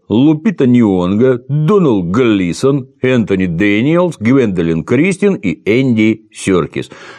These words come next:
Последним тоже, наверное, дадут развернуться, в отличие от седьмого эпизода. Из новичков в картине заявлены Лора Дёрн, которую помним по фильму "Дикие сердцем", и Бенисио Дель Торо,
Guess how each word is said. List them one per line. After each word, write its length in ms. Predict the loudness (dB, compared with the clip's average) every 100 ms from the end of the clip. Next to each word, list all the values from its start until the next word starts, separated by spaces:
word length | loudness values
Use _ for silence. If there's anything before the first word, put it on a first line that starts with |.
| -20 _
Последним 600 | -6 0 0 2 0 -2
тоже, 560 | -6 -2 -2 -2 -6 -8 -6
наверное, 600 | -2 0 0 0 -2 -4
дадут 480 | -4 -4 -2 -6 -6
развернуться, 720 | -4 -2 0 -2 -2 -6 -4
в 80 | -2
отличие 480 | 0 0 -2 0 0
от 200 | 0 0
седьмого 540 | -4 -4 -2 0 0 -2
эпизода. 640 | -2 -2 -2 -4 -6 -12 -18 -20 -20 -20 -20 _
Из 160 | -2 0
новичков 460 | 0 0 0 -2
в 20 | 0
картине 480 | -2 0 0 0
заявлены 640 | 2 0 2 0 0 -2 0
Лора 540 | 2 2 2 2 0
Дёрн, 720 | -2 -4 0 0 0 -4 -6
которую 560 | -4 -2 0 2 0 -2
помним 600 | -6 -2 0 2 0 -2
по 180 | -2 -2
фильму 380 | 0 2 2 0
"Дикие 580 | 0 -2 0 0 0
сердцем", 540 | 0 0 -2 0 -2 0
и 120 | 0
Бенисио 960 | 0 0 0 0 2 2 0 2 2 2
Дель 380 | 0 0 0 -2
Торо, 500 | 0 0 -2 -6